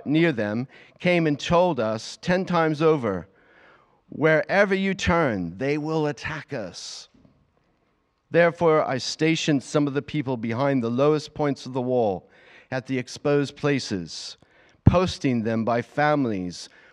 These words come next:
with their swords and spears and bows. And after that, after I looked things over, I stood up and said to the nobles, the officials,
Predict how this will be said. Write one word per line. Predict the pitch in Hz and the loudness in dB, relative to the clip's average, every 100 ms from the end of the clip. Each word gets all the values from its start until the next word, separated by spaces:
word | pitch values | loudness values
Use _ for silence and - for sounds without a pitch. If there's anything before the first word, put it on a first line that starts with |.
| - | -4
with | 147 - | -4 -2
their | 131 123 | -2 -2
swords | - - 151 151 170 202 208 - - - _ _ | -4 -2 2 4 2 0 -4 -12 -14 -18 _ _
and | 127 120 | -6 -6
spears | - - 156 151 151 165 185 - - - _ _ _ - | -8 -6 0 4 4 2 -2 -6 -12 -14 _ _ _ -6
and | 143 143 127 | -2 0 2
bows. | 127 113 98 85 - - _ _ _ _ _ _ _ _ _ - | 2 2 -2 -8 -14 -18 _ _ _ _ _ _ _ _ _ -6
And | 131 | 0
after | 160 160 151 | 0 0 0
that, | 151 147 113 - _ _ _ _ | 2 0 -2 -12 _ _ _ _
after | 135 160 - 165 135 | 0 0 2 0 2
I | 143 | 2
looked | 139 160 - | 2 0 0
things | 156 139 123 | -2 0 2
over, | 139 123 117 | 0 0 -2
I | 87 127 | -2 -2
stood | - - 175 151 | -4 -2 0 2
up | 117 101 | 2 -2
and | 117 | -6
said | 110 - 170 175 | -8 -2 0 0
to | 156 | -8
the | 147 | -2
nobles, | 151 156 123 104 90 - | 2 4 2 -4 -6 -6
the | 127 | -4
officials, | 123 180 165 - 104 90 - | -2 -2 -2 -2 -2 -4 -12